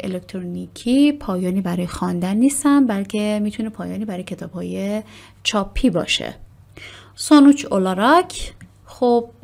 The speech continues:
اه، در نتیجه می‌تونیم بگیم insanoğlu önceleri تابلتleri، اه، بشریت ابتدا لوح‌ها رو و sonra پاپیروسو kullanıyordu و بعدها پاپیروس رو استفاده می‌کرده. Yıllar sonra da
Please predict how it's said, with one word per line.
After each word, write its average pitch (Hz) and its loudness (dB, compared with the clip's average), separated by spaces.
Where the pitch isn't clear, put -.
اه، 202 -6
در 196 -2
نتیجه 185 -2
می‌تونیم 339 4
بگیم 330 2
insanoğlu 196 2
önceleri 220 -2
تابلتleri، 196 -4
اه، 185 -4
بشریت 190 -2
ابتدا 190 -4
لوح‌ها 196 2
رو 294 4
و 202 0
sonra 247 0
پاپیروسو 220 -4
kullanıyordu 180 -2
و 180 -6
بعدها 196 -2
پاپیروس 190 -4
رو 233 -2
استفاده 196 0
می‌کرده. - -6
Yıllar 190 -4
sonra 285 2
da 226 0